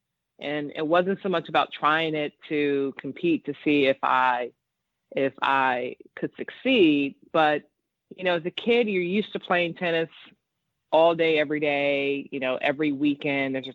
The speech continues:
tournament. In the summer, every week there's a, there's a tournament. But then once the school year came back, you know, there was some kind of normalcy. And, and so as much as I love to travel and as much as I love to compete, I wasn't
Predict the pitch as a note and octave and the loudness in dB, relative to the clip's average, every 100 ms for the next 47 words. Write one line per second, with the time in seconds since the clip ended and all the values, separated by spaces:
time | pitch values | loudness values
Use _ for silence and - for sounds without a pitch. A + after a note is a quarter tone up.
0 | - D3 C#3 C3+ C3+ C3+ C3 B2+ B2 B2+ | -6 -2 -2 -2 -2 -2 -2 -6 -10 -8
1 | - D3 D3 D3 C#3+ C#3 _ _ _ - | -2 0 2 2 2 0 _ _ _ -2
2 | C#3+ C#3+ C3+ C#3 D#3 - D3+ C#3 B2+ _ | 2 4 4 4 2 2 0 0 -4 _
3 | C#3+ C#3 B2+ - D3+ C#3 C#3+ C#3+ - D3 | -2 -2 -2 -4 0 0 2 0 -2 -2
4 | F#3 F3+ F#3+ G#3 F3+ - F3 F3 F3 D3 | 0 2 2 0 -4 -2 4 6 6 4
5 | C#3 - C#3+ C3+ C#3 C#3 C3+ D3+ C#3 C3+ | 2 -2 -4 0 0 0 -2 -6 -4 -2
6 | C#3 C3 D#3 D3 - C3 C3 C#3 C#3+ B2+ | -2 -4 -6 -6 -6 -6 -6 -8 -6 -8
7 | - C3 - _ _ _ - _ - D3+ | -6 -8 -8 _ _ _ -20 _ -4 0
8 | D#3 D#3 - D3+ D3+ - E3+ D#3+ D#3 D#3+ | 2 0 -2 -6 -6 0 4 6 4 2
9 | D#3 - _ _ _ _ _ _ E3+ D#3 | 0 -6 _ _ _ _ _ _ -2 0
10 | F#3+ G#3 G3+ F3 E3+ E3+ - D#3+ F3 E3 | 0 0 0 0 2 0 -2 -6 0 2
11 | E3 F3 D#3 C#3 E3+ E3 D#3 D3+ D3+ D3 | 2 -2 -4 -6 -10 -10 -6 -4 -2 -4
12 | - - C#3+ - C4 F#3+ D#3 _ _ - | -6 -14 -12 -4 2 2 0 _ _ -10
13 | F#3 B3+ D4 F3 | -2 0 0 -2